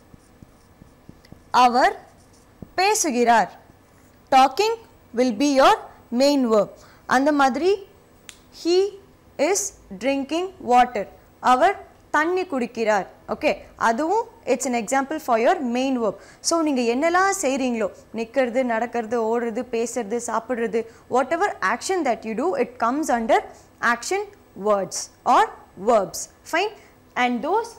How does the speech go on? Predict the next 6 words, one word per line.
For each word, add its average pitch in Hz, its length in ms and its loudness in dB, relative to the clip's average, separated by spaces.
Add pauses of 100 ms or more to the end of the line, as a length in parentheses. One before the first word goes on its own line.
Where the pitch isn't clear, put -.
(220)
will 262 240 -6
be 269 80 -2 (100)
your 370 160 4 (460)
main 285 180 4 (120)
verbs. - 280 -6 (1700)
So, 262 100 0